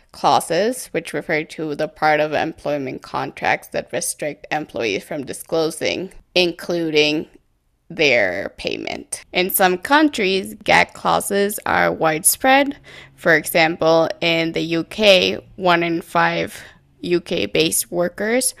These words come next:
are banned from talking about pay with colleagues. And in Australia, pay secrecy clauses are often written into employee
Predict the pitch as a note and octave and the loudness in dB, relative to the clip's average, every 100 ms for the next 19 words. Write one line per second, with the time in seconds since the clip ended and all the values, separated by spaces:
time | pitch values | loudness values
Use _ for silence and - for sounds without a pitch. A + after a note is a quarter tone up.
0 | - - - - E3+ D#3+ - D3+ D#3 D#3+ | -18 -20 -8 2 4 6 6 8 6 2
1 | - D#3+ - - - G3 - G3+ A3 - | -4 -6 -6 -8 -6 -6 -2 -2 -2 -2
2 | A3+ A3+ A3+ - A#3 A#3+ A#3 A#3+ - B3+ | 4 4 4 0 2 4 2 -2 -2 2
3 | A#3+ B3 C4 C#4+ - - - _ - - | 2 2 0 -2 -6 -16 -18 _ -20 -20
4 | - _ _ F#3 F3 E3 E3 - F3+ F3+ | -20 _ _ 2 6 6 4 2 2 2
5 | D#3+ - - D#4 A#4 D#4 A#3 G#3 A3 C#4+ | 0 -2 2 4 4 4 4 4 2 -4
6 | - - A#3 G3 G#3 - - B4+ - E3 | -14 -8 0 0 2 2 6 6 4 -2
7 | - - - - - - - C4+ - - | -2 -4 -8 -2 0 2 4 2 0 -10
8 | - - - - D#3+ G#2+ - D#3+ C#3 D#3 | -18 -18 -6 2 4 4 2 -4 0 4
9 | D#3+ G2 D2 F#2+ - - F#2 D#2+ G#3 - | 6 4 0 -4 -6 -6 -6 -6 -8 -14
10 | - - - D2+ C2+ C2+ | -10 -10 -8 -8 -6 -8